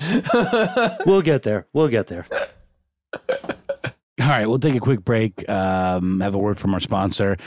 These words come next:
Speaker 3: uh, hopefully not the International Olympic Committee, and then we'll be back with more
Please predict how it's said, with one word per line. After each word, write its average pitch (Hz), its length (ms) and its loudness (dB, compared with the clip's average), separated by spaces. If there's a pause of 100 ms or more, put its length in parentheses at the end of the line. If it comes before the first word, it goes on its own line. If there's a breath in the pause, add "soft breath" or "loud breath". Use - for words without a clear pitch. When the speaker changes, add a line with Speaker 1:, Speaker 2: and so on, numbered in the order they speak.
(300 loud breath)
Speaker 3:
uh, 87 280 0
hopefully 101 340 -2
not 90 220 -2
the 85 120 -2
International 82 520 -2
Olympic 80 260 -4
Committee, 78 400 -2
and 90 180 0
then 87 100 2
we'll 82 100 0
be 80 120 0
back 78 420 -4
with 90 260 -4
more 82 400 0